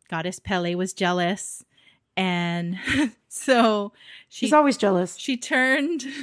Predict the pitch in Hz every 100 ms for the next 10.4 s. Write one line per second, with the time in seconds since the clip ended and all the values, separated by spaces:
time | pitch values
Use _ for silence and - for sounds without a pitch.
0 | 240 - _ _ - 247 240 214 _ _
1 | 196 196 190 - 202 190 208 202 196 196
2 | 196 - - _ 196 202 - 190 185 -
3 | _ - 185 - - 180 - - 190 175
4 | 170 170 170 175 - - - 180 185 -
5 | 208 196 196 190 185 180 180 170 180 190
6 | 175 202 _ - - 196 170 165 170 165
7 | - 175 175 202 208 - 185 170 170 _
8 | _ _ 180 175 190 180 180 185 175 -
9 | 175 170 165 156 147 - 135 135 _ 156
10 | 151 139 98